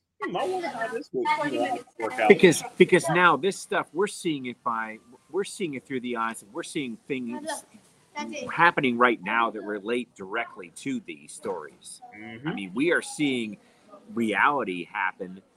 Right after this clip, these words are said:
Speaker 2: that looks a lot like these, these adventures and stories that, that George thought up.
Speaker 1: Yeah.
Speaker 2: I mean, a lot, a lot more complicated than what he was looking at in, in the seventies.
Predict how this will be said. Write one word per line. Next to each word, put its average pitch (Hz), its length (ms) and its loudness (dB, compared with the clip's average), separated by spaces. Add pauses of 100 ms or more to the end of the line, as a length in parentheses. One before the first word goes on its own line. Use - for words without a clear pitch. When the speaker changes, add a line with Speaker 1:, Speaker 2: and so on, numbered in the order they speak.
(120)
Speaker 2:
that 113 120 -4 (100)
looks 131 300 -6
a 98 60 -12
lot 107 400 -2
like 95 280 -6 (520)
these, 113 280 -6 (260)
these 113 200 -2
adventures 113 800 -6
and 90 180 -4
stories 110 640 4
that, 98 180 2 (240)
that - 280 -2
George 123 800 2 (600)
thought 104 240 8
up. 170 220 0 (420)
Speaker 1:
Yeah. 123 180 -2
Speaker 2:
I 107 60 -2
mean, 110 400 -6 (400)
a 113 80 0
lot, 156 400 4 (440)
a 98 60 -6
lot 151 340 2
more 156 140 -2
complicated 127 800 -2
than 101 140 -8
what 127 160 -2
he 147 120 -6
was 120 200 2
looking 135 280 -2
at 110 200 -4
in, 107 240 -12
in 117 120 -4
the 101 60 -8
seventies. 113 520 -2